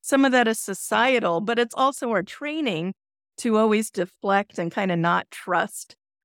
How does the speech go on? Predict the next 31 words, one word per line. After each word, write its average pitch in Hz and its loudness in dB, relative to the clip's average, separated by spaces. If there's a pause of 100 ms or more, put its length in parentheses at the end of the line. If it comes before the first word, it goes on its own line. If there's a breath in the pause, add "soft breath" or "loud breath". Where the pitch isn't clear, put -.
(220)
the - -6
compliment, - 0
right? 185 2
Like, 196 2
you 196 -2
wanna 190 6
bat 196 4
it 190 0
away, 185 0 (440)
and 214 0
you're 220 0
not 247 4
letting 247 -2
it 208 -8
sit 247 0
inside 220 0
and, 175 0
like, 180 -6
savor 208 -2
it 143 -4
and - -8 (240)
really 226 0
feel 220 0
it - -8 (160)
and 185 -2
acknowledge 185 0
that 175 -4
you 185 -8
did 214 -2
something - -8
right. - -8